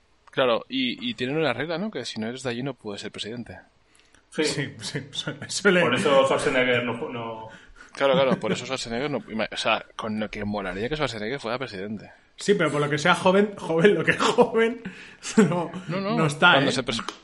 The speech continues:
Speaker 1: cuando se intentó presentar ya, cuando fue Gobernator ya no.
Speaker 3: No, claro, pero
Speaker 2: Hombre,
Speaker 3: tenemos que
Speaker 2: eh,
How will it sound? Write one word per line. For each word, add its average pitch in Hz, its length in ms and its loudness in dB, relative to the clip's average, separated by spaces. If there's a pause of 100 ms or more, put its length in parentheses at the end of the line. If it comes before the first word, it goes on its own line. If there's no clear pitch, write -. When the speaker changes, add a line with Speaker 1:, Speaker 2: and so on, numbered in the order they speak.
(100)
Speaker 1:
cuando 135 240 2
se 127 80 -2
intentó 127 260 -2
presentar 151 380 2
ya, 139 280 2
cuando 120 200 0
fue 131 160 -2
Gobernator 147 540 2
ya 139 180 0
no. 131 160 -2 (2250)
Speaker 3:
No, 160 100 -10
claro, 202 200 2
pero 160 120 0
Speaker 2:
Hombre, 175 140 8
Speaker 3:
tenemos 160 120 2
que 147 240 6 (140)
Speaker 2:
eh, - 60 -18